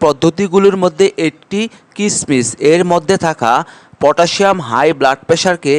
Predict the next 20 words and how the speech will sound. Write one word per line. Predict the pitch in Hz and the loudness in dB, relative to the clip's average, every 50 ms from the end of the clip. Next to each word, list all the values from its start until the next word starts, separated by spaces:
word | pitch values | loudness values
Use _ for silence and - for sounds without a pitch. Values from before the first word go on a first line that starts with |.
| 160 - - - - 131 120 | -2 -6 -12 -18 -16 -8 -2
বশে | 123 139 147 175 - - 202 185 | 0 2 2 2 0 0 0 0
রাখে। | 170 139 117 - - 110 98 90 - _ | 0 0 -2 -4 -6 -6 -6 -6 -6 _
এছাড়া | - 143 156 - - 165 127 113 123 139 156 - - - - - - - | -6 -6 -4 -4 -2 -2 0 0 0 0 -2 -6 -12 -20 -20 -14 -6 0
রক্ত | 120 127 135 - - - 185 180 - | 2 2 2 0 -2 -4 -2 -2 0
স্বল্পতা | 175 170 175 175 - 180 180 - 185 180 | 0 -2 -2 0 -2 -2 -2 0 -2 -2
বা | 151 135 127 120 107 107 113 | 0 2 2 2 4 4 2
রক্ত | 120 - _ - 175 | 2 0 _ -4 -6
শূন্যতা | 175 - 175 170 170 170 - 170 | -4 -4 -4 -4 -4 -2 -2 -4
কমাতে | 160 - 147 151 170 180 - - 135 127 160 175 - - - - _ _ _ | -2 0 -2 0 0 -2 -4 -2 -2 -2 -2 -4 -8 -16 -20 -20 _ _ _
কিশমিশ | - 180 196 - - - - 202 196 - - - | -10 -8 -6 -6 -6 -4 -4 -4 -4 -4 -4 -2
যথেষ্ট | - 147 143 - - 180 - - - - - - 160 170 | 0 0 0 0 0 -2 -2 0 0 0 0 2 2 0
উপকারী। | 160 165 160 - 151 139 117 104 98 95 87 - - - _ _ _ _ _ _ - - - - - - - - - - - - 160 | 2 0 -2 0 0 -2 -2 -2 -4 -6 -8 -10 -14 -18 _ _ _ _ _ _ -20 -20 -20 -20 -20 -20 -20 -20 -18 -8 -2 0 0
অতিরিক্ত | 175 - - 220 196 220 - - 233 226 - - | 0 0 0 -2 -2 -2 0 2 0 0 2 2
চাউমিন | - 185 160 170 185 196 214 226 233 220 | 0 2 4 4 2 2 2 0 -2 -2
খেলে | - 208 202 180 151 131 127 127 - - | -2 -2 -2 2 2 2 0 0 -2 0
শরীরে | 147 147 151 156 156 170 165 - - | 0 0 0 0 -2 -4 -4 -4 -6
কি | - 135 | -10 -10
ক্ষতি | - - 160 160 - 175 170 | -6 -2 -2 -2 0 0 2
হয়? | 170 175 190 214 233 233 - _ _ _ _ _ _ _ _ - 120 | 2 2 2 0 -2 -4 -10 _ _ _ _ _ _ _ _ -20 -10
ডায়াবেটিস, | 110 - 123 120 131 151 160 220 220 - 147 127 123 143 175 | -4 -2 -2 0 0 0 0 0 -2 0 0 0 2 0 0